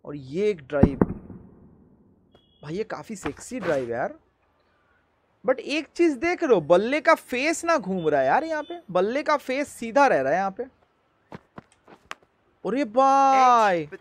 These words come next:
Speaker 2: just out of the arms reach of the
Speaker 1: चलिए,
Speaker 2: fielder and the ball
Speaker 1: बच गया भाई
Speaker 2: races
Speaker 1: यहाँ
Speaker 2: away।
Speaker 1: पे।
Speaker 2: Batter under pressure।
Speaker 1: ओके,
Speaker 2: Edge।
Speaker 1: ओके, ओके भाई साहब, थोड़ा देख के खेलना पड़ेगा।
Speaker 2: Tom।
Speaker 1: चलिए भाई, अमृत आए हैं आखिरी बॉल मिला है इसका,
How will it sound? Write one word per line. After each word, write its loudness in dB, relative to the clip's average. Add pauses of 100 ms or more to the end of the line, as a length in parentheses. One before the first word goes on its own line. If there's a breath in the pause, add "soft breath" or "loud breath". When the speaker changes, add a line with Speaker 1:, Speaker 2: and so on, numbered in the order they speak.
(140)
Speaker 2:
just -8
out -10
of -18
the -12
arms -12
reach -14
of -16
the -6
Speaker 1:
चलिए, 4
Speaker 2:
fielder -4
and -20
the -12
ball -4
Speaker 1:
बच 2
गया 8
भाई 6
Speaker 2:
races -2
Speaker 1:
यहाँ 2
Speaker 2:
away। -2
Speaker 1:
पे। -14 (200)
Speaker 2:
Batter -10 (120)
under -16
pressure। -16 (920)
Speaker 1:
ओके, -2
Speaker 2:
Edge। -4
Speaker 1:
ओके, -2 (440)
ओके -6
भाई -4
साहब, -4 (220)
थोड़ा -2
देख -6
के -10
खेलना -6
पड़ेगा। -8
Speaker 2:
Tom। -12
Speaker 1:
चलिए 6
भाई, 10
अमृत 0 (200)
आए 4
हैं 0
आखिरी 2
बॉल 6
मिला 2
है 2
इसका, -4